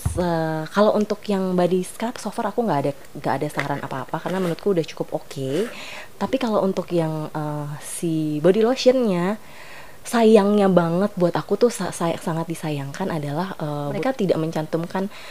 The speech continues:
di sini apakah mereka mengandung S P F atau enggak gitu. Seandainya body lotion ini mengandung S P F,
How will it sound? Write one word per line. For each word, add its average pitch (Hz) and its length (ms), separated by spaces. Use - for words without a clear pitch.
di 175 160
sini 180 400
apakah 180 240
mereka 170 320
mengandung 156 320
S 170 160
P 170 160
F 165 80
atau 165 240
enggak 170 320
gitu. - 240
Seandainya 160 560
body 165 240
lotion 160 320
ini 156 240
mengandung 156 400
S 156 160
P 269 160
F, 190 320